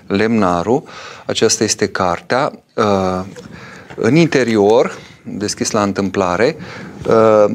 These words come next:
sunt, uh, de exemplu, aici este Ectenia Mare, da? Ceea ce spune preotul, ce răspund credincioșii și, uh, de fiecare dată, la fiecare moment, sunt ilustrații uh,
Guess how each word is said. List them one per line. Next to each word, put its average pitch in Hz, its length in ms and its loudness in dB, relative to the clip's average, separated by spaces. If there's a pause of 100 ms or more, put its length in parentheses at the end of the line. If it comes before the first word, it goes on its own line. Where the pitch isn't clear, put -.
(240)
sunt, 123 460 2
uh, 110 400 4
de 107 60 0
exemplu, 120 280 2
aici 120 140 2
este 120 240 0
Ectenia 107 460 0
Mare, 95 340 0
da? 120 220 0
Ceea 110 220 0
ce - 160 -4
spune 107 540 0
preotul, - 440 2
ce - 120 -4
răspund 104 340 0
credincioșii 107 880 0 (600)
și, - 240 0
uh, 131 720 2
de 120 80 0
fiecare 139 460 0
dată, 117 320 -2
la 123 100 0
fiecare 123 420 0
moment, 113 720 0 (380)
sunt 117 500 0
ilustrații 120 1200 -2 (600)
uh, - 120 -2